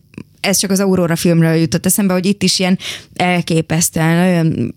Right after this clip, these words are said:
olyan guszta képek vannak, meg így nagyon, nagyon jól van ez az egész így, ö, ö, felvéve, meg elmesélve a képek által is, és hogy visszacsatolódjak ide a, az alkotói folyamatra,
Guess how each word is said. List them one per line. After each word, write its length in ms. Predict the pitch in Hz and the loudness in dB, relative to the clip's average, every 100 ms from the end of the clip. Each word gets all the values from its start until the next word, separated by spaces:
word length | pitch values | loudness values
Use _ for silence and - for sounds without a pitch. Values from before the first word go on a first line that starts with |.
| _ | _
olyan 220 | 196 190 175 | -2 0 0
guszta 460 | 226 208 - - 170 | 0 0 0 -2 -2
képek 540 | - 156 - 135 - | 0 0 0 -4 -2
vannak, 480 | 151 139 113 107 - | 0 0 0 -2 0
meg 140 | 151 | 0
így 80 | 160 | 2
nagyon, 300 | 185 202 175 | 2 2 0
nagyon 340 | 160 165 180 156 | 0 2 2 2
jól 300 | 180 190 170 | 2 2 0
van 300 | 160 160 165 | 2 2 2
ez 140 | - 156 | 0 0
az 120 | 165 | 0
egész 400 | 165 139 160 - | 0 0 0 0
így, 240 | 156 147 | -2 -2
ö, 140 | 160 160 - - - - - - | 0 0 -4 -14 -16 -16 -18 -4
ö, 400 | 160 156 156 156 170 - 160 | 0 2 4 4 2 2 -2
felvéve, 640 | - 151 151 156 151 156 | 0 0 2 2 2 2
meg 180 | 160 156 | 4 2
elmesélve 640 | 143 170 160 160 - 147 147 | 0 0 0 0 0 -2 -2
a 80 | 180 | -2
képek 400 | - 190 233 - | -2 -2 -2 0
által 340 | 233 233 247 | 0 0 0
is, 180 | 247 - - - - | 0 0 -6 -12 -10
és 80 | - | -2
hogy 100 | 208 | 0
visszacsatolódjak 960 | 233 247 208 214 196 202 190 180 185 175 | 0 0 -2 -2 0 0 2 2 0 0
ide 220 | 196 180 | 0 2
a, 240 | 180 170 | 2 0
az 180 | - 180 | 0 0
alkotói 600 | 190 185 190 185 185 180 | 2 0 0 0 2 2
folyamatra, 760 | 180 196 208 226 226 240 233 | 2 0 2 0 0 0 -2